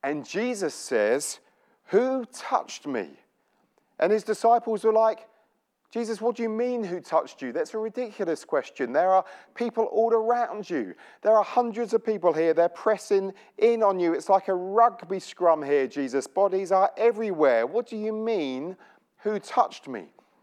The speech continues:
But Jesus says, "I know someone has reached out to me. I, I, I know someone that has touched me." I'm not talking about those who are accidentally bumping into me. Jesus says, "I know someone has reached out to me. I felt power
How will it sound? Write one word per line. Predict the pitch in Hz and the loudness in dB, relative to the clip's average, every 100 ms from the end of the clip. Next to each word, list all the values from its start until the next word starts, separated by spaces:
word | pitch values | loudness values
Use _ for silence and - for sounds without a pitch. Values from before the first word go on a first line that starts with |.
| _ _ _ _ | _ _ _ _
But | 185 | -4
Jesus | 175 233 208 208 | -2 -4 -4 -2
says, | 214 208 - - _ _ _ | 2 2 0 -12 _ _ _
"I | - 190 | -2 0
know | 220 262 247 | 2 0 0
someone | - 220 208 202 | 0 2 2 0
has | 180 196 190 | 0 -2 0
reached | 202 - 254 | -4 -2 0
out | 254 175 | 0 0
to | - | -4
me. | 147 120 | -2 2
I, | 139 - | 2 4
I, | 185 | 4
I | 180 | 2
know | 180 220 254 254 240 - - _ | 0 0 0 0 -4 -10 -20 _
someone | - 214 190 180 180 | 0 4 6 6 4
that | 180 151 | 2 -2
has | 175 185 170 - _ - | 2 2 0 -10 _ 0
touched | 247 190 - | 4 4 2
me." | 170 | 2
I'm | 160 214 | 4 4
not | 262 - | 0 0
talking | 240 - 190 | 0 0 0
about | 180 180 | 2 4
those | 180 175 | 2 2
who | 170 | 0
are | 170 | 0
accidentally | 170 - 165 151 160 147 | 0 -4 -8 -6 -6 -8
bumping | 147 156 147 151 | -4 -4 -4 -6
into | 180 208 - | -6 -6 -8
me. | 113 107 101 92 - _ _ _ _ _ _ _ | -8 -8 -8 -12 -18 _ _ _ _ _ _ _
Jesus | - 185 175 170 | -10 -6 -6 0
says, | 180 170 | 2 4
"I | 170 | 2
know | 180 202 233 190 123 139 | 0 0 4 4 2 -4
someone | 165 190 170 175 | -6 -4 -2 -2
has | 160 165 156 | -2 -6 -6
reached | 165 - - | -8 -8 -2
out | 185 170 139 | -2 -2 -6
to | 127 | -10
me. | 117 | -4
I | 135 | -2
felt | 135 156 151 | 0 0 -2
power | - - 196 170 117 120 | -4 -8 -2 2 4 2